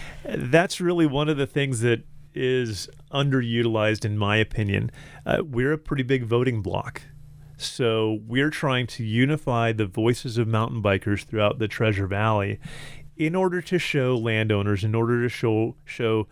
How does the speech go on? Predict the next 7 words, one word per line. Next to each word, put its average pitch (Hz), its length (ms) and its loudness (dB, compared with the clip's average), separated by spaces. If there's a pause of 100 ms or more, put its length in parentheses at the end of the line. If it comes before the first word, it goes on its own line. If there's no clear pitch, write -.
(380)
uh, 110 200 2
property 131 500 0
managers, 110 840 0 (340)
in 120 140 0
order 120 260 2
to 117 60 0
show, 120 640 0